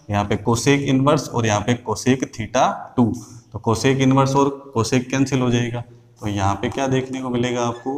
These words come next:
theta one, और यहाँ पे क्या देखने को मिलेगा, theta two। ये वाली चीज़ यूज़ हो जाएगी वहाँ पे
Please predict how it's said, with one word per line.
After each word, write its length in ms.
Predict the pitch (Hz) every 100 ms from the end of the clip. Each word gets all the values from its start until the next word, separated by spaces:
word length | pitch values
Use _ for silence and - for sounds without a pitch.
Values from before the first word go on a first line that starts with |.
| 143 -
theta 260 | - 110 120 123
one, 180 | 151 147 - - - - -
और 120 | 104
यहाँ 200 | 98 98
पे 140 | 101 123
क्या 140 | 127
देखने 320 | 127 123 127
को 100 | 123
मिलेगा, 320 | 117 120 127 151 -
theta 380 | 110 101 127 170 - -
two। 140 | - 104 - _ _ _
ये 140 | 110 123
वाली 240 | 123 120
चीज़ 300 | 113 113 117
यूज़ 200 | 107 113
हो 80 | 107
जाएगी 300 | 98 98 101
वहाँ 200 | 104 98 95
पे 100 | 113